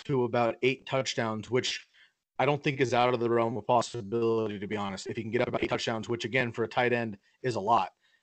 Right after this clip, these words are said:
then that would be roughly a hundred seventy-three P P R fantasy points, ten point eight a game, which out of your tight end is great. And that would be, again, tight end six from last year, but it would be about ten points better than he was in two thousand eighteen. So,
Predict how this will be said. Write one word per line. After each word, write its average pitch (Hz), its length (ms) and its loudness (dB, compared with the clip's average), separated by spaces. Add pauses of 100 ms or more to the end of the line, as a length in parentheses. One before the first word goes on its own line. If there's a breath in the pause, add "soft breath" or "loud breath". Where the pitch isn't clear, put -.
(120)
then 110 400 2
that 127 160 2
would 120 120 -2
be 113 340 0
roughly 123 400 2
a 117 40 2
hundred 123 220 -2
seventy-three 120 460 -2
P 117 160 -4
P 117 100 -2
R 110 60 0
fantasy 139 340 -2
points, 135 380 -4 (240 loud breath)
ten 139 180 0
point 123 220 -2
eight 120 100 0
a 107 60 -6
game, 120 240 0
which 110 120 -4
out 117 40 2
of 107 60 0
your 101 100 -2
tight 110 200 -2
end 104 140 -4
is 98 100 -6
great. 131 340 0 (320 loud breath)
And 123 100 -2
that 123 80 4
would 113 100 2
be, 120 160 2
again, 117 400 0
tight 117 240 0
end 113 140 -2
six - 420 -2 (300)
from 110 100 -8
last 123 380 0
year, 107 200 0
but 107 140 -4
it 113 80 -4
would 110 140 -6
be 110 80 2
about 110 400 -4
ten 117 180 -6
points 113 260 -8
better 107 300 -2
than 98 100 -6
he 101 60 -4
was 95 280 -6
in 95 40 -18
two 101 140 -12
thousand 95 300 -8
eighteen. 90 340 -12
So, 95 240 -10